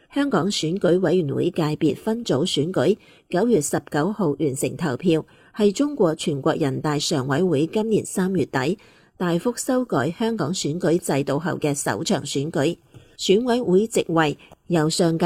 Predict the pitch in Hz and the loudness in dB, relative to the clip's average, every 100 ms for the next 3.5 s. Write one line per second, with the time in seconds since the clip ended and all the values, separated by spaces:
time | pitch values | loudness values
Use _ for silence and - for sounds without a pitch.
0 | 175 175 170 214 220 254 262 175 147 151 | 2 2 2 2 0 0 0 0 0 -2
1 | 147 151 - - _ - 226 226 220 226 | 0 0 0 -8 _ 0 2 2 0 0
2 | - 233 226 185 151 - 143 - - 165 | 0 0 0 0 0 0 -2 0 4 4
3 | 147 185 - 233 | 4 0 0 0